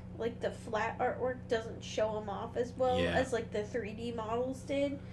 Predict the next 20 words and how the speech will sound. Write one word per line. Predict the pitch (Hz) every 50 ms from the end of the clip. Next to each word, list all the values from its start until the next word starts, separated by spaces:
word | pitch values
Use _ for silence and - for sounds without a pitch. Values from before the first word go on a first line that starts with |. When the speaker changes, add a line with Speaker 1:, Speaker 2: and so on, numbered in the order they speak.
| - - - - - - - -
Speaker 1:
Um, | 208 220 202 202 - - - - - - -
Speaker 2:
I | - 117 135
just | 131 151 -
love | 185 175 160
the | 151 139
whole | 117 139 120
joke | 98 104 107 107 101 - 107
of, | 92 98
like, | 98 95 90
it's | 95 92 -
like, | 98 95 92
"When | 95 98 98
I | 101 104 113 113
finally | 107 - - 110 110 110 104 104 107 110 107
evolve, | 101 95 85 95 104 107 104 95 90
I'm | 92 92
gonna | 92 98 98 98
kill | 95 - - - 107 110 110
you | 117 120 127 131 127 123
all." | 117 110 95 98 98 98